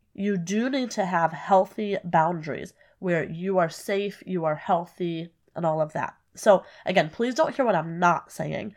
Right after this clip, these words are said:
when I read the verse, "Love never gives up." We can talk about that another time. But what I am saying, are you expecting certain things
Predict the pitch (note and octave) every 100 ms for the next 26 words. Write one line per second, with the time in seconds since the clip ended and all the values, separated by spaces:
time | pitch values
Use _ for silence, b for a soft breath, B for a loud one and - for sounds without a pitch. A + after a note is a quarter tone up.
0 | b b - F#3+ F3 F3 F#3 E3+ E3+ D#3+
1 | E3 D3+ - - F3+ F3 E3 F3+ E3 D#3
2 | D#3+ D#3 D#3 D#3 - - _ _ _ _
3 | _ _ _ _ F#3 G3+ G3 F3+ F3+ F3+
4 | D#3+ - D#3 E3 D#3 F#3 - - G#3+ -
5 | _ b b b F#3+ A3 - - - G#3
6 | F#3+ F3+ _ C#4+ D4+ F#4 G#4+ - F3+ D#3+
7 | D#3 D#3+ A3+ _ _ _ _ _ _ _
8 | _ A3+ A#3 D4+ F#4 C4 A3+ A#3 A#3 -
9 | F#3+ F#3+ - - - - A3+ D4+ - A3
10 | F#3+ G3 F#3 - F3+ - E3+ - E3 D3+
11 | F#3+